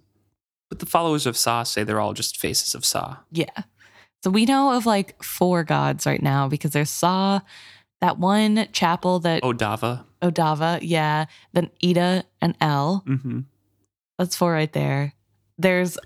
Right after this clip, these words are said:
Speaker 1: I think there was something mentioned in the Mountain Kingdom as well that we
Speaker 2: Yes.
Speaker 1: remarked on, but I don't remember what it
Speaker 2: I don't
Speaker 1: was.
Speaker 2: re-, yeah, I don't remember the Mountain Kingdom god, but it's only one in the Mountain Kingdom, right?
Speaker 1: I think so, yeah.
Speaker 2: Okay. So
Speaker 1: That we
Speaker 2: Like
Speaker 1: thought was a god. It wasn't clear that it was,
Speaker 2: Yes,
Speaker 1: but we thought
Speaker 2: yeah.
Speaker 1: it was something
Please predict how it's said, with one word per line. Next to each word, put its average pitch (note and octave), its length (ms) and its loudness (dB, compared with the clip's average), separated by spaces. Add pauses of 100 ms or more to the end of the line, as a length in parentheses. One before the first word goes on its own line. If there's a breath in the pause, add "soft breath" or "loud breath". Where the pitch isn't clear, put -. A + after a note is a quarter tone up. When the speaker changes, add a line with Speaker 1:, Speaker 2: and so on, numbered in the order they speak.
(140)
Speaker 1:
I C3+ 60 -10
think A#3 240 -2
there B3+ 100 2
was A3 120 2
something F#3+ 360 0
mentioned D3 340 2
in C3+ 160 2
the A#2 80 2
Mountain A#2+ 440 0
Kingdom D3+ 360 0
as A#2 140 -2
well A#2+ 540 -2
that A2+ 100 0
we F2+ 80 4
Speaker 2:
Yes. F#2+ 100 4
Speaker 1:
remarked B2+ 320 0
on, C3 160 2
but A#2 100 -4
I G#2+ 60 0
don't G#2 160 -2
remember - 340 -4
what F#2+ 120 -2
it - 60 -2
Speaker 2:
I - 20 2
don't E3+ 160 2
Speaker 1:
was. D#3+ 180 -2
Speaker 2:
re-, D#3 60 0
yeah, C#3+ 100 2
I C3+ 60 0
don't D3 120 -4
remember D3+ 280 0
the D3 80 2
Mountain D3 220 -2
Kingdom C#3+ 260 -2
god, C3+ 280 -4
but F3+ 120 2
it's F3+ 100 -2
only G3+ 200 2
one D3+ 220 0
in C3+ 60 -2
the C3+ 80 0
Mountain C3+ 240 -2
Kingdom, C3 300 -4
right? D#3 240 -2
Speaker 1:
I - 40 -20 (100)
think G#2+ 200 -4
so, - 220 -2
yeah. G#2+ 240 -2
Speaker 2:
Okay. C3+ 160 -8 (960 loud breath)
So E3 480 0 (400 soft breath)
Speaker 1:
That E3 80 4
we D3+ 60 2
Speaker 2:
Like C#3 60 -6
Speaker 1:
thought C3 280 0
was G2+ 140 -4
a G2 40 -2
god. D#2+ 280 0
It E2 80 0
wasn't B2 340 -2
clear - 340 -2
that B2 140 0
it A2 80 -2
was, C3 360 0
Speaker 2:
Yes, C#3+ 400 0
Speaker 1:
but G#2+ 100 0
we A#2 100 -2
thought D3 300 0
Speaker 2:
yeah. - 60 -6
Speaker 1:
it - 60 -8
was - 100 -4
something - 480 -6